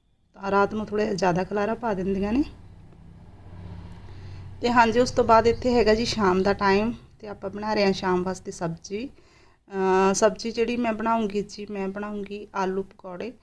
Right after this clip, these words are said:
ਤੇ ਜਿਹੜੇ ਪਕੌੜੇ ਆ ਉਹ ਘਰੇ ਹੀ ਬਣਾਉਂਗੀ ਮੈਂ।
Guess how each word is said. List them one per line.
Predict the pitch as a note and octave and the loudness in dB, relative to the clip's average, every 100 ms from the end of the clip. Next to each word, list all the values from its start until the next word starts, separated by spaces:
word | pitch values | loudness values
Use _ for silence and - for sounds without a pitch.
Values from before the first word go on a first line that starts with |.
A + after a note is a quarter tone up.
| _ _ _ - | _ _ _ -20
ਤੇ | A3+ | -10
ਜਿਹੜੇ | A3+ A#3+ | -8 -8
ਪਕੌੜੇ | C4 - G#3+ G3+ G#3+ | -8 -2 2 4 4
ਆ | |
ਉਹ | G#3+ G#3+ - A#3 | 4 0 0 4
ਘਰੇ | |
ਹੀ | A3 G3 | 4 4
ਬਣਾਉਂਗੀ | G3 F#3+ F3+ F3 F3+ | 2 2 4 2 2
ਮੈਂ। | A3 | 0